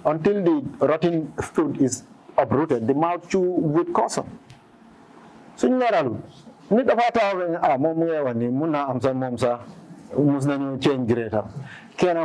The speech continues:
mun naa wax ne, ah, Docteur Touré sax moom sax xam naa mun naa am sax mu ngi am student yoo xam ne daf daan change grade am. So mbir yi dafa war a leer. Loo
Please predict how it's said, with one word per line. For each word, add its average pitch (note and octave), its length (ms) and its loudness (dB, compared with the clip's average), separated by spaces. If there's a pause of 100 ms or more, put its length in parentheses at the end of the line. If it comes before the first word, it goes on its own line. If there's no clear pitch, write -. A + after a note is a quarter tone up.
mun F3 120 -2
naa E3+ 200 -2
wax D3 100 -4
ne, C#3 120 -4
ah, B2 220 2 (180)
Docteur D3+ 300 2
Touré C#3+ 280 0
sax C3+ 160 0
moom C#3+ 220 -2
sax C#3 160 2
xam D3+ 140 -2
naa C#3+ 160 -2
mun D3+ 180 -2
naa C#3+ 220 -4
am A#2+ 100 0
sax B2 220 0 (340)
mu C3+ 80 4
ngi C#3+ 80 0
am C#3+ 160 -6
student C#3 380 0
yoo C3 80 -6
xam B2+ 200 -4
ne B2+ 60 -4
daf A#2+ 140 0
daan C3 200 2
change B2+ 220 0
grade A2+ 220 -2
am. G#2 100 -4 (1400)
So F3 160 0
mbir G3 160 2
yi F#3 60 0
dafa D3 180 0
war G3+ 120 -2
a G3+ 80 -6
leer. F#3 240 -2 (180)
Loo E3 220 4